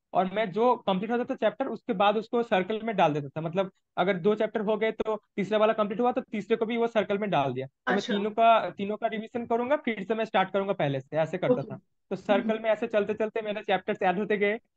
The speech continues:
Speaker 1: और revision का time, मतलब, बढ़ता गया, बढ़ता गया, वो चलता गया पीछे पीछे।
Speaker 2: तो तुमने notes भी बनाते थे, तुम अपने ही notes बनाते थे, संदीप?
Speaker 1: हाँ, मैं, आप जो लिखती थी board में, मैं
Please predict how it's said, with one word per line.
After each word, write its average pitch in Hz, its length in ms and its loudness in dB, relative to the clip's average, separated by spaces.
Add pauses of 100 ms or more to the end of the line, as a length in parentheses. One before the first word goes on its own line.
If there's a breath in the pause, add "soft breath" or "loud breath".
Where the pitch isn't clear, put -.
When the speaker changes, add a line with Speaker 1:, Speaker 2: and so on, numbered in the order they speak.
(180)
Speaker 1:
और 165 140 4
revision 185 380 0
का 208 80 0
time, 190 300 0
मतलब, 190 300 -4 (300)
बढ़ता 175 280 0
गया, 196 260 0
बढ़ता 170 240 -2
गया, 165 280 -2
वो 160 160 -4
चलता 147 360 -4
गया 147 140 -4
पीछे 143 300 -12
पीछे। 139 240 -16 (880)
Speaker 2:
तो 330 80 4
तुमने 415 320 6
notes 339 380 6
भी 403 80 8
बनाते 370 380 6
थे, 403 100 4
तुम 392 180 4
अपने 359 160 2
ही 392 80 4
notes 349 260 2
बनाते 330 320 4
थे, 370 140 0
संदीप? 370 400 0 (960)
Speaker 1:
हाँ, 190 220 2
मैं, 185 100 -2
आप 185 300 4
जो 233 300 4
लिखती 240 380 -4
थी 254 120 -4
board 208 240 0
में, 233 120 -2
मैं 208 120 0